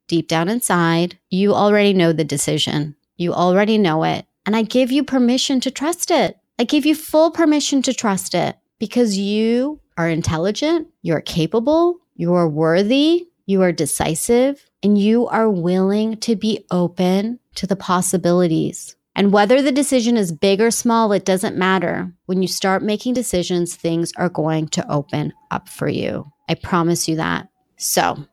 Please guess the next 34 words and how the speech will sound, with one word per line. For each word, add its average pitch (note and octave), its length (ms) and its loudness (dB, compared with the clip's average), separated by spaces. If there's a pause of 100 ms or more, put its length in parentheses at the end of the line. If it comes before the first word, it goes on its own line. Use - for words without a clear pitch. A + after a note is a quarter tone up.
(120)
that's E3 220 -2
my C#4 140 2
challenge C#4+ 540 2
to D4+ 120 0
you. B3+ 480 2 (220)
Make G3+ 320 -2
it D4+ 100 0
fast. B3 800 -2 (160)
Today's G3 360 -4
F C4 180 -2
word B3+ 160 0
is A#3 140 -4
fast. F#3+ 380 -2
So F3 100 -4
make F#3+ 320 -2
it D4 100 -2
fast. A3+ 680 -4 (180)
Make D#3 260 -6
a A3+ 60 0
decision. A3 800 0 (200)
Get D3 140 -8
out E3 180 0
of F#3 120 -4
your B3 140 0
head. G#3+ 500 0 (160)
Trust - 340 -4
your A3+ 80 2
intuition. G3 880 -2 (180)
Know D#3+ 360 2
that D3 180 -2
there E3+ 160 0
are D#3+ 160 -2
no E3 180 2
mistakes. F#3 920 -2